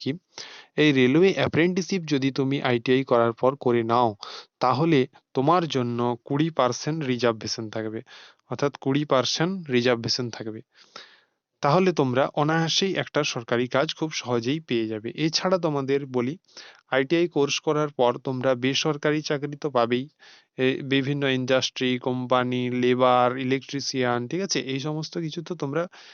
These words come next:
পেয়েই যাবে একটা না একটা। এছাড়াও তোমরা যারা হাতের কাজ শিখে নিজের ব্যবসা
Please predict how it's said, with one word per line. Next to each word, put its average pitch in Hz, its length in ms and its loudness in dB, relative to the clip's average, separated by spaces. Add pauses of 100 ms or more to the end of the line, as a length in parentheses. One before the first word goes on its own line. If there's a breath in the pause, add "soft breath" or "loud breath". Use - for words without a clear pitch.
(220 loud breath)
পেয়েই 175 280 6
যাবে 123 260 4
একটা 117 280 -2
না 110 100 -6
একটা। 110 280 -14 (560 loud breath)
এছাড়াও 196 500 2
তোমরা 127 360 2
যারা 117 320 2 (460 loud breath)
হাতের 135 360 2
কাজ 123 240 2
শিখে 156 400 0 (160)
নিজের 123 440 2 (240)
ব্যবসা 123 480 0